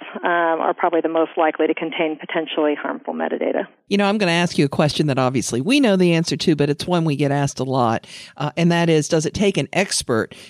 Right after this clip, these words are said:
Speaker 2: in order to find the metadata in documents?
Speaker 1: You know, certain metadata, yes, and I know that you guys are, are experts in, in uncovering, uh, maybe not inside the documents, but actually looking into a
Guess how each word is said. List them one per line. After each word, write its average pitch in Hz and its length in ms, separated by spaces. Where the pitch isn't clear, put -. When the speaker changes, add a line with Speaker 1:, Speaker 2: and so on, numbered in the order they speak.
Speaker 2:
in 160 100
order 156 220
to 139 100
find 156 380
the 139 40
metadata 135 460
in 131 160
documents? 123 760
Speaker 1:
You 214 100
know, 214 180
certain 277 280
metadata, 170 520
yes, 160 260
and 160 140
I 160 100
know 175 240
that - 140
you 175 80
guys 160 260
are, 156 180
are 170 220
experts - 440
in, 160 340
in 175 140
uncovering, 170 760
uh, 170 260
maybe 196 220
not 175 200
inside 160 260
the 156 60
documents, 160 540
but 160 100
actually 160 460
looking 165 400
into 165 320
a 160 120